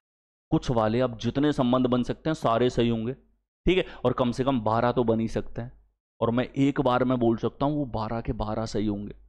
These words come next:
सवाल भले ही कम पूछ रहा है, कल को ज्यादा भी पूछ सकता है, ठीक है, लेकिन हम एक बार में कह सकते हैं कि सारे के सारे ये सम वाले रिलेशन सही होंगे, ठीक है। अब all का भी है, सभी आर पी है, तो पूरा आर जो है वो पी में है, ये रिलेशन भी होगा।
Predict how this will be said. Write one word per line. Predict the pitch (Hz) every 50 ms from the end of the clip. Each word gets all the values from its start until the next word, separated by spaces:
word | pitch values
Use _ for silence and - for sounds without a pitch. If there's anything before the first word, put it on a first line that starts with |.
| _ _ _ _ _ _ _ _ -
सवाल | 110 120 147 196 208
भले | 180 175 190
ही | 208
कम | 175 185 160
पूछ | 156 - 135 117 - -
रहा | 147 175
है, | 185 - - - - -
कल | 113 113
को | 113 120
ज्यादा | 110 113 110 110 117
भी | 127 143 156
पूछ | 156 160 170
सकता | - - 170 - - - -
है, | - - - - - - -
ठीक | - 180 190
है, | 196 - - - - - _ -
लेकिन | 123 139 131 208 196 185 - - - -
हम | 165 165 180
एक | 185 185 170
बार | 160 156 156 156
में | 160 160
कह | 147 147 135
सकते | - - 131 - - 151
हैं | 165 170
कि | 170
सारे | - - 120 117 120 131
के | 139 147
सारे | 135 - 117 107 107 117
ये | 120 123 127
सम | - - 113 104 104
वाले | 101 101 104 107 107
रिलेशन | 101 98 101 101 - - 170
सही | 190 - - 208 214
होंगे, | 196 190 175 165 - - - - - - -
ठीक | - - 180
है। | 190 - - - - -
अब | - 185 - - -
all | 127 123 127 147 156 -
का | 180 175
भी | - 180 185
है, | 175 180 - - - - -
सभी | - - 156 143 143 165 185 196 175 - - - - - - - -
आर | 127 123 123 127 135 151 165 165 - - - - - _ _ _ _ _ _ _ _ -
पी | 175 170 156
है, | 127 113 110 - - -
तो | - 139
पूरा | - - - 151 156 165 180 196
आर | 196 180 - 135 131 131 139 151
जो | 160 147 147
है | 135 147 151
वो | 151 165
पी | 156 - - 117 120
में | 123 131 131
है, | 135 160 170 147
ये | 107 107 110 107
रिलेशन | 101 101 104 101 101 - 113 113 113 113
भी | 123 123
होगा। | 123 139 139 131 147 147